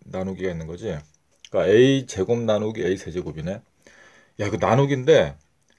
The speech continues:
나누기일 때는 지수 뺀다고 그랬지. 빼려고 그랬는데 뒤에 게 더 큰다. 이 삼이 더 크잖아. 그럼 클 땐 어떻게 해? 분수로 가는 거지, 분수. 분수로 가서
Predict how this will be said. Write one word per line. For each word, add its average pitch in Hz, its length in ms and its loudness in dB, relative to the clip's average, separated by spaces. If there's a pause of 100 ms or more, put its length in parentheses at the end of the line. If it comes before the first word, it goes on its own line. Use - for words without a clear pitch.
(240)
나누기일 160 400 4
때는 165 180 2
지수 131 240 -8
뺀다고 180 320 4
그랬지. 107 260 -2
빼려고 180 480 4
그랬는데 143 380 0
뒤에 123 140 -4
게 135 80 2
더 107 120 -4
큰다. 85 380 -8 (480)
이 107 80 -10
삼이 196 240 -4
더 147 140 -6
크잖아. 113 420 -4 (720)
그럼 - 160 0
클 - 160 -8
땐 175 120 2
어떻게 123 180 -4
해? 107 100 -6
분수로 131 300 -4
가는 127 160 0
거지, 143 180 -4
분수. 87 280 -14
분수로 131 420 -8
가서 95 520 0